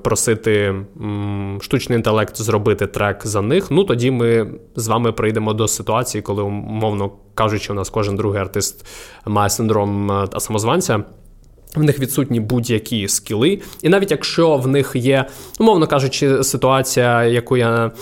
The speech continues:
називаю Рік Рубін у музиці. Для тих, хто не знає, Рік Рубін — це дуже, ем, відомий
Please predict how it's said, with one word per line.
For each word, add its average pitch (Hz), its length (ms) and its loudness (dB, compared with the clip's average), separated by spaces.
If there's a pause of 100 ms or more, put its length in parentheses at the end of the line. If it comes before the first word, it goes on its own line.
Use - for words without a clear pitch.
(140)
називаю 127 480 4
Рік 131 160 2
Рубін 131 400 4
у 120 420 2 (880)
музиці. 123 420 2
Для 123 120 4
тих, 151 160 2
хто - 140 0
не 127 80 4
знає, 139 420 6
Рік 135 220 2
Рубін — 135 260 4
це 127 120 0
дуже, 120 320 2 (140)
ем, 110 440 0 (240)
відомий 135 340 4